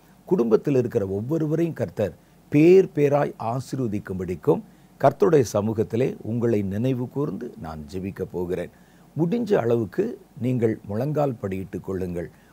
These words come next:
ஒருவேளை சரீர பலவீனத்து நிமித்தம் முழங்கால் படியிட முடியலன்னா பரவாயில்ல, ஆனா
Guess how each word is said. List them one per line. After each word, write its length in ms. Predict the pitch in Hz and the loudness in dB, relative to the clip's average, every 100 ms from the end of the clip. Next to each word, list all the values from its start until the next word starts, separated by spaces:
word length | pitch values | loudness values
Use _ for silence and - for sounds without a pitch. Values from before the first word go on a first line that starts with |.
| _ | _
ஒருவேளை 420 | - 104 143 175 175 | -4 4 8 8 6
சரீர 340 | - 123 165 156 | 2 2 4 4
பலவீனத்து 640 | 110 117 139 160 160 147 117 | 4 4 4 2 -2 -2 -2
நிமித்தம் 480 | 98 95 - 87 - _ _ - | -2 -6 -6 -8 -8 _ _ -6
முழங்கால் 540 | 110 143 175 185 185 143 | 2 4 4 2 2 2
படியிட 320 | 151 135 131 | 0 0 -2
முடியலன்னா 640 | 117 123 151 170 147 151 - - - | -2 0 4 4 4 0 -4 -8 0
பரவாயில்ல, 440 | 101 98 87 87 - _ _ _ _ - | 2 2 0 -4 -8 _ _ _ _ -2
ஆனா 240 | 117 | 0